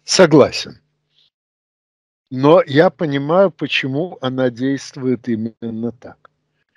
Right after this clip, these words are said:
Во-первых, опыт, э, лихих девяностых уже показал нам,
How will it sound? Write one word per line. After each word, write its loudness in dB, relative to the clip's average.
Во-первых, 2
опыт, 0
э, -2
лихих 2
девяностых -2
уже 0
показал 2
нам, -4